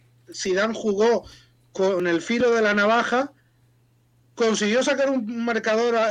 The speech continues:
eh, positivo, pero en caso de empatar o perder, iban a pegarle palos a Zidane durante toda la semana por ser defensivo, y eso es así,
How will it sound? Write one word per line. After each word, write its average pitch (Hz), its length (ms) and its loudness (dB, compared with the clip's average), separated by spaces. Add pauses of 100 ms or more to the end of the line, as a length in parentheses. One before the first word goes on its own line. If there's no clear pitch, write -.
eh, 190 220 0
positivo, 220 720 -4 (260)
pero 170 200 0
en 160 80 -6
caso 226 280 -2
de 240 100 0
empatar 214 400 0
o 208 100 -4
perder, 208 400 -2 (380)
iban 226 340 -2
a 208 100 -2
pegarle 170 480 0
palos 226 440 -2
a 214 80 -2
Zidane 170 380 -2
durante 165 400 -4
toda 240 220 -4
la 226 120 -4
semana 220 500 -8 (320)
por 202 200 0
ser 240 180 0
defensivo, 240 840 0 (1120)
y 202 160 0
eso 254 160 2
es 269 120 2
así, 277 460 0